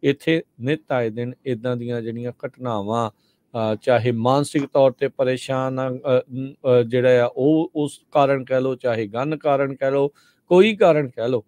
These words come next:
ਪਰ ਇਹ ਚੀਜ਼ਾਂ ਬਾਰ-ਬਾਰ ਹੋਣੀਆਂ ਆਪਾਂ ਨੂੰ ਨੰਬ ਬਣਾਉਂਦੀਆਂ ਜਾ ਰਹੀਆਂ ਆ। ਕੁਛ ਨਾ ਕੁਛ ਇਸ ਦੇ ਉੱਤੇ ਸਾਰਿਆਂ ਨੂੰ, ਦੋਨੋਂ ਹੀ ਧਿਰਾਂ ਨੂੰ ਜਿਹੜਾ ਉਹ ਬੈਠ ਕੇ ਨਾ, ਦੋਨੋਂ ਤਰਫੋਂ ਜੋੜ ਕੇ, ਸਿਰ ਜੋੜ ਕੇ ਜਿਹੜੇ ਇਸ ਦੇ ਸੋਲਿਊਸ਼ਨਜ਼ ਵੱਲ ਲੱਭਣੇ ਪੈਣੇ ਆ, ਨਹੀਂ ਤਾਂ ਸਥਿਤੀ ਜਿਹੜੀ ਉਹ ਬਹੁਤ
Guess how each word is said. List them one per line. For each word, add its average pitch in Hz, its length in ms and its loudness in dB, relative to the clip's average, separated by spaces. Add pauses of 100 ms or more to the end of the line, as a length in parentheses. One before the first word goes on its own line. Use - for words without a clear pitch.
(220)
ਪਰ 147 100 0
ਇਹ 165 140 2
ਚੀਜ਼ਾਂ 135 320 -4
ਬਾਰ-ਬਾਰ 120 540 0 (100)
ਹੋਣੀਆਂ 110 280 -8
ਆਪਾਂ 120 260 -8
ਨੂੰ 117 220 -6
ਨੰਬ 143 280 -4
ਬਣਾਉਂਦੀਆਂ 113 440 -6
ਜਾ 104 180 -6
ਰਹੀਆਂ 120 360 -6
ਆ। 180 40 -10 (360)
ਕੁਛ 147 240 0
ਨਾ 156 120 -2
ਕੁਛ 143 240 -2
ਇਸ 127 120 -6
ਦੇ 123 100 -6
ਉੱਤੇ 131 220 -6
ਸਾਰਿਆਂ 135 420 0
ਨੂੰ, 135 160 -6
ਦੋਨੋਂ 143 240 -4
ਹੀ 156 100 -8
ਧਿਰਾਂ 120 220 -4
ਨੂੰ 110 120 -8
ਜਿਹੜਾ 110 200 -6
ਉਹ 110 200 -10
ਬੈਠ 107 340 -4
ਕੇ 113 80 -8
ਨਾ, 160 160 -8 (380)
ਦੋਨੋਂ 139 260 0
ਤਰਫੋਂ 120 440 -2 (140)
ਜੋੜ 120 300 0
ਕੇ, 113 260 -2 (340)
ਸਿਰ 127 260 0
ਜੋੜ 113 260 0
ਕੇ 117 140 -4
ਜਿਹੜੇ 113 180 -4
ਇਸ 110 100 -6
ਦੇ 139 100 -6
ਸੋਲਿਊਸ਼ਨਜ਼ 120 600 -6
ਵੱਲ 107 260 -2
ਲੱਭਣੇ 110 320 -4
ਪੈਣੇ 107 340 -4
ਆ, 160 80 -2 (400)
ਨਹੀਂ 139 100 4
ਤਾਂ 143 100 4
ਸਥਿਤੀ 123 340 -2
ਜਿਹੜੀ 107 240 -2
ਉਹ 104 200 -4
ਬਹੁਤ 117 240 0